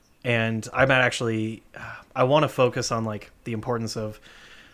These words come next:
one of the things that I will do, and I didn't mention this, one of the things that I will do to gain inspiration for world building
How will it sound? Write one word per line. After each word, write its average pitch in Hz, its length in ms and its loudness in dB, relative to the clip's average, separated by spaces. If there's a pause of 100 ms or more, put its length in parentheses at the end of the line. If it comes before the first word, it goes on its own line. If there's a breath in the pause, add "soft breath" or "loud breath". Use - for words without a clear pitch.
(120 loud breath)
one 131 200 4
of 135 100 4
the 123 80 0
things 123 280 0
that 117 80 2
I 110 80 4
will 107 160 0
do, 110 280 0
and 110 80 0
I 113 60 0
didn't 113 200 0
mention 113 240 -2
this, 104 180 -6
one 127 120 2
of 139 80 0
the 131 60 -2
things 120 220 -4
that 113 100 0
I 107 160 2
will 107 220 -6
do 113 300 0
to 113 120 -8
gain 107 220 -4
inspiration 107 440 -6
for 107 120 -14
world 110 260 -4
building 151 280 -4